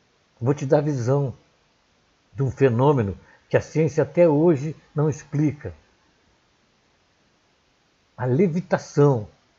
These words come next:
Pessoas que fazem mesas, corpos levitarem copos. Enfim, a própria pessoa levitando. <laughs> É, é. Transmissão de pensamento, isso existe.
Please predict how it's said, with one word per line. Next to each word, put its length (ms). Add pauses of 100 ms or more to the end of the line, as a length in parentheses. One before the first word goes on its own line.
(600)
Pessoas 460
que 100
fazem 320
mesas, 580
corpos 520
levitarem 600
copos. 760 (500)
Enfim, 480
a 80
própria 380
pessoa 600 (400)
levitando. 720 (2500)
<laughs> 260
É, 400
é. 440 (1300)
Transmissão 640
de 120
pensamento, 720
isso 180
existe. 640